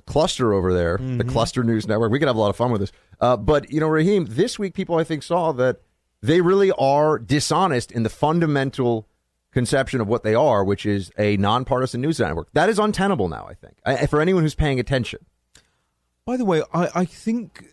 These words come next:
Speaker 2: the idea of a nonpartisan reporter or journalist or news network is a nonsense
Speaker 1: I
Speaker 2: anyway.
Speaker 1: totally agree, and I
Speaker 2: Go-
Speaker 1: don't know why people cling to the fantasy.
Speaker 2: Go-
Speaker 1: The U K, you guys started journalism for us, right? We kinda took it from you.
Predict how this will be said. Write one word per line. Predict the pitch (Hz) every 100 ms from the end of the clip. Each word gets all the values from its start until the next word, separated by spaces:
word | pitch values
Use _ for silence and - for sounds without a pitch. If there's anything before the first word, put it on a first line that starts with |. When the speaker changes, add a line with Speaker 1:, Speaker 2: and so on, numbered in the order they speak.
| -
Speaker 2:
the | 135 147
idea | 139 135 107 147 160
of | 151 120
a | 123 117
nonpartisan | 117 120 123 107 120 123 120 110 117 113 110 110
reporter | 107 135 131 117 123
or | 113
journalist | 104 123 120 117 113 -
or | 131 127
news | 127 120 107
network | 120 123 110 107 101 - _ -
is | 135 127
a |
nonsense | 123 123 120 123
Speaker 1:
I | 104 101
Speaker 2:
anyway. | 156 127 95
Speaker 1:
totally | 127 127 127 123
agree, | 104 101 80 71
and | 98
I | 101
Speaker 2:
Go- |
Speaker 1:
don't | 120 127 127
know | 123
why | 120
people | 113 113 110 98 -
cling | - 127 113
to |
the | 110
fantasy. | - 104 95 92 80
Speaker 2:
Go- | 87
Speaker 1:
The | 175
U | 262 -
K, | 277 302 247
you | 196
guys | 233 220
started | - 240 247
journalism | 180 190 170 156
for | 143 190
us, | 233 131
right? | 147
We | 156
kinda | 175 151
took | 175 151
it |
from | - 147
you. | 165 254